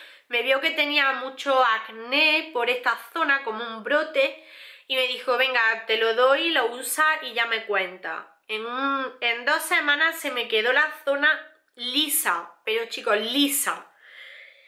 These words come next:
Y yo aluciné. Es, eh, la loción Hidra-, Hidra Global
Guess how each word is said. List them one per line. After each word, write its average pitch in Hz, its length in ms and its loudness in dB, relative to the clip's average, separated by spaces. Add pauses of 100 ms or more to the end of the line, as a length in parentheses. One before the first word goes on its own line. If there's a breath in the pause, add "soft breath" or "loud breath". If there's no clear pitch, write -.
(760 loud breath)
Y 285 200 2
yo 302 160 6 (420)
aluciné. 247 840 0 (320 loud breath)
Es, 311 380 2
eh, 240 920 4
la 240 120 4
loción 294 440 0
Hidra-, 277 540 4
Hidra 240 340 2
Global 233 540 2